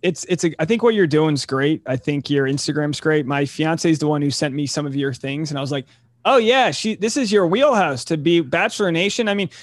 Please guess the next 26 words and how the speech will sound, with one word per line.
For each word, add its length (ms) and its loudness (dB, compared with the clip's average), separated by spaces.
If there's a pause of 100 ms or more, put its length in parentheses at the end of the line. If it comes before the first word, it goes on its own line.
(120)
do 100 -4
you 80 -2
follow, 600 4
like, 320 0
are 100 0
there 160 2
any 160 0
other 180 2
shows 420 2
you 100 0
follow 540 2
that 340 -4
give 200 0
you 400 4
as 220 -2
much, 240 -2
or, 200 4
like, 260 0
a 180 4
good 180 2
amount 300 2
of, 100 -2
like, 160 0
material 640 0
to 140 0
use? 480 2